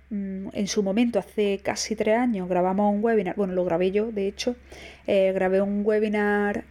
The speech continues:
eh, después de un artículo que compartimos en el blog sobre preguntas circulares, y, y bueno, hemos rescatado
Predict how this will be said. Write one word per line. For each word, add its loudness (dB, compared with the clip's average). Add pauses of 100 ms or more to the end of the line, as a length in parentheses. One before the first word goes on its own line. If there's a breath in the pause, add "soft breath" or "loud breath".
(180)
eh, 2
después -2
de 2
un -4
artículo -2
que 0
compartimos -2
en -4
el -2
blog -2
sobre -6
preguntas -4
circulares, 0 (560 loud breath)
y, 4 (220)
y 0
bueno, 2
hemos -2
rescatado 2